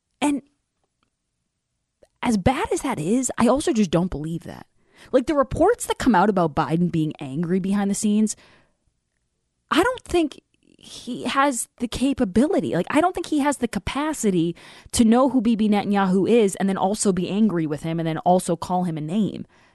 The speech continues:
That to me just doesn't make sense. And we're gonna talk about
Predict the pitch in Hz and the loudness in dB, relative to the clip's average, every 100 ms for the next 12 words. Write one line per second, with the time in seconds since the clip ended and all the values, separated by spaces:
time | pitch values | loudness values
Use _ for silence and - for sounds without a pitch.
0 | - 196 277 - 262 247 190 165 196 196 | 0 2 2 0 0 2 0 0 0 0
1 | 170 - 233 135 - - - - 233 220 | -2 0 0 -2 -12 -20 -6 0 0 0
2 | 202 - 247 359 320 240 214 220 180 165 | -2 0 2 2 0 2 2 2 0 0
3 | 156 | -2